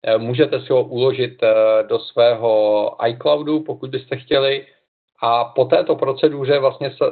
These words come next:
zašifrují všechny data, která jsou uložená na vašem disku a rozšifrovávají se až v okamžiku, kdy k nim přistupujete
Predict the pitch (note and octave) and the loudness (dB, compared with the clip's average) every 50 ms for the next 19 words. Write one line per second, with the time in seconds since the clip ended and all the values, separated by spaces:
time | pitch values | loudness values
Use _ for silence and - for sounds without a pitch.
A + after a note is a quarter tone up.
0 | - G#2 G#2 A#2 C3 B2+ - - F3+ D#3+ D#3 - - D3 C#3+ C#3 C3+ B2 - - | -4 -4 -2 -2 -2 -2 -2 -4 -4 -4 -4 -4 -8 -8 -6 -6 -8 -8 -6 -6
1 | D#3 D#3 - D#3 C#3 C3 B2+ B2 C3 C3+ C3 - - C#3 C3 C3 B2+ B2+ - C3+ | -6 -4 -4 -2 0 2 2 2 2 0 0 0 0 0 0 0 0 -2 -2 -4
2 | A#2+ - - - B2+ A#2+ C3+ C3 C3 C#3 C3+ C3+ C3+ C3 B2 B2 A#2+ - - G#2+ | -4 -4 -6 -4 -2 0 0 0 0 0 0 0 -2 -2 -2 -2 -4 -4 -6 -8
3 | G2 G#2+ G#2+ G#2 - - E3+ F#3+ G3+ G3+ - _ _ _ _ _ _ _ _ _ | -6 -6 -6 -6 -4 -2 -2 -2 -2 -4 -8 _ _ _ _ _ _ _ _ _
4 | _ _ _ _ _ _ - A#2+ B2 A#2+ A#2+ B2 A#2 A2+ A#2 A#2 B2+ B2+ - - | _ _ _ _ _ _ -2 0 2 2 2 2 2 2 2 0 -2 -2 -4 -4
5 | E3+ D#3+ D#3+ D#3 D#3 C#3+ C#3+ C#3 C#3 C#3 D3 D3 C#3 - - - - D3+ D#3 - | -4 -2 0 0 2 4 4 4 4 2 0 -2 -4 -4 -4 -2 0 0 -2 -2
6 | - - A#2 G#2+ - D3+ D3 C3+ C3 - F3+ C3+ C3 C3 C3 C3+ E3+ E3+ - - | -6 -10 -10 -6 -2 -2 -4 -4 -4 -8 -10 -10 -8 -6 -4 -4 -4 -4 -4 -8
7 | B2 G2+ E2+ - - C3 - - - D3+ - - D3 D3 C#3+ C3+ - C#3+ C3+ C3 | -10 -10 -10 -10 -12 -14 -12 -12 -14 -14 -10 -6 -4 -4 -4 -2 0 0 0 0
8 | C3+ | 0